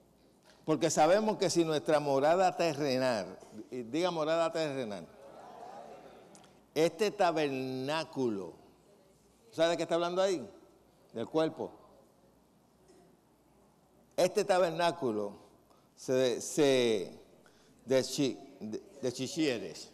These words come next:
es-, es-, es-, es una palabrita, deschichiere. Se deshiere. <laughs> Tenemos de Dios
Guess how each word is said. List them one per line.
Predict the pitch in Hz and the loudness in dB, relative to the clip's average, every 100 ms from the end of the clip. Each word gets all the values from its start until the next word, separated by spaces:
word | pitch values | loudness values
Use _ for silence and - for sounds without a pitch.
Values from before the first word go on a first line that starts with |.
| _ _ _ - | _ _ _ -10
es-, | 107 - 127 | -10 -8 -8
es-, | 160 147 117 135 | -6 -6 -4 -4
es-, | 135 135 170 | -2 -2 -2
es | 247 | 0
una | 156 160 151 143 | 0 2 0 0
palabrita, | 143 143 139 139 156 - 113 | 2 2 2 0 -2 -2 0
deschichiere. | 123 127 135 - 135 117 90 82 - - - - - - - | 0 0 -4 -2 0 0 -2 -8 -14 -20 -20 -20 -20 -20 -12
Se | - 143 | 0 2
deshiere. | 147 - 151 127 175 147 120 95 - - - - - _ - - - - | 2 0 -2 2 4 4 2 -2 -8 -20 -20 -20 -20 _ -20 -20 -20 -8
<laughs> | 135 - 254 - 123 - - - - - - - - - - - | -6 -6 -8 -8 -12 -12 -18 -18 -18 -18 -20 -20 -20 -20 -20 -6
Tenemos | - 151 156 185 202 202 | 4 4 6 4 4 4
de | 196 185 | 4 6
Dios | 160 160 160 165 165 | 6 6 6 4 0